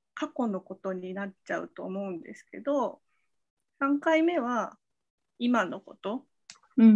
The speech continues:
Speaker 2: ん。
Speaker 1: 例えばですけど、私は三十五なので、あの、その時には、三十五歳になると、やっぱりちょっと体変わってくる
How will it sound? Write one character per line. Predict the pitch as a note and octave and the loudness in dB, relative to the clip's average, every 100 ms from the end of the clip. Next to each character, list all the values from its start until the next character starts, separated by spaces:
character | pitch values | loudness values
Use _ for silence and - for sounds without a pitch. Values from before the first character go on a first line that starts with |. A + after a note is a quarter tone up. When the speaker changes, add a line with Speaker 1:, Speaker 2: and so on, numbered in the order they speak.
| G3 F#3 | 8 4
Speaker 2:
ん。 | |
Speaker 1:
例 | F#3 A3 | 4 2
え | |
ば | A#3 D#3 | 2 -4
で | - | -6
す | - - | -18 -18
け | F#3+ | -16
ど、 | F#3+ G#3 G3 - - _ _ _ _ _ _ - | -10 -8 -6 -8 -14 _ _ _ _ _ _ -12
私 | - C#4 C#4+ | -6 -4 -4
は | C4+ B3+ B3+ | -2 -2 -4
三 | C4+ B3 A#3+ A3 | -4 -2 -2 -4
十 | - E3+ E3+ E3 - | -6 -8 -8 -10 -8
五 | G#3 | -6
な | G3 - | -6 -8
の | - - | -12 -18
で、 | - F#3+ - - _ _ _ _ _ _ _ _ _ | -10 -10 -10 -16 _ _ _ _ _ _ _ _ _
あ | G3+ | -8
の、 | F3+ | -8
そ | - | -6
の | G3 | -6
時 | G3+ B3 G#3+ | -2 -4 -4
に | F3+ | -8
は、 | - - _ _ _ | -10 -14 _ _ _
三 | B3 A3+ | -6 -4
十 | G3+ | -4
五 | G3+ B3 | -6 -4
歳 | C4 A3+ | -2 -2
に | G3+ | -4
な | G3+ G#3+ | -4 -6
る | F#3 - - | -6 -14 -12
と、 | G3 | -8
や | F#3+ | -8
っ | F#3+ - | -8 -2
ぱ | C#4 | -2
り | G#3+ | -2
ち | G3+ | -10
ょ | |
っ | G3+ | -12
と | - | -16
体 | - F#3 F#3 F3+ G3 _ - | -12 -12 -8 -10 -12 _ -12
変 | G3 | -8
わ | F3+ | -8
っ | F3 _ | -10 _
て | F#3 | -14
く | - - | -10 -12
る | - | -12